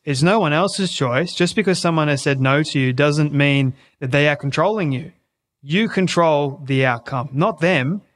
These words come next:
They may have said no to you, but I always say,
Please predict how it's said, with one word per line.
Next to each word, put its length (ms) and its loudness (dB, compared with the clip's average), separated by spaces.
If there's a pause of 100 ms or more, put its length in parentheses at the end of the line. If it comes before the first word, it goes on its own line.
(280)
They 240 0
may 220 2
have 160 0
said 200 0
no 280 2
to 160 -4
you, 400 -2 (380)
but 300 0 (460)
I 140 2
always 320 2
say, 420 0